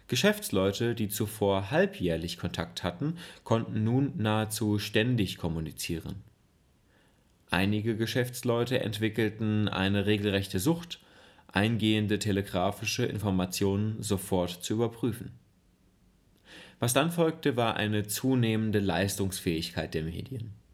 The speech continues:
Im zwanzigsten Jahrhundert wurde die Reichweite, also die Entsachlichung der Information, im Zuge der Massenmedien Film,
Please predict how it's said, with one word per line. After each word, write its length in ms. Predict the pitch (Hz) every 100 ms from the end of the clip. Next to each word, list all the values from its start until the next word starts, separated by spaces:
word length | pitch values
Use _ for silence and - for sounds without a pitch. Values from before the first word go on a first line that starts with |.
| - - - -
Im 200 | 107 95
zwanzigsten 500 | 92 98 143 160 -
Jahrhundert 560 | 90 85 87 92 175 131
wurde 200 | 110 101
die 100 | 98
Reichweite, 960 | 82 85 92 104 101 117 143 143 -
also 340 | 95 95 95 87
die 360 | 90 87 82 -
Entsachlichung 1120 | 90 - - 104 - - 85 82 80 - - -
der 140 | 71
Information, 760 | 85 87 85 85 - 98 151 170 - 101
im 160 | 113 107
Zuge 280 | 131 131 123
der 140 | 101
Massenmedien 960 | 92 104 127 117 113 110 107 98 95 -
Film, 600 | - - 113 131 170